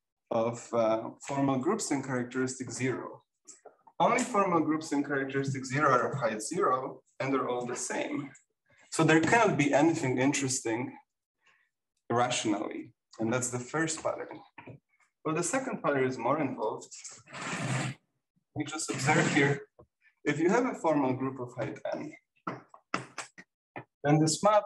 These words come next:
is gonna factor through the nth, uh, iterate of Frobenius,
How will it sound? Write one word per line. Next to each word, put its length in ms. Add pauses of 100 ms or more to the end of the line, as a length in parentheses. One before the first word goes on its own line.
is 100
gonna 280
factor 440
through 220
the 220
nth, 340 (560)
uh, 140
iterate 420
of 100
Frobenius, 920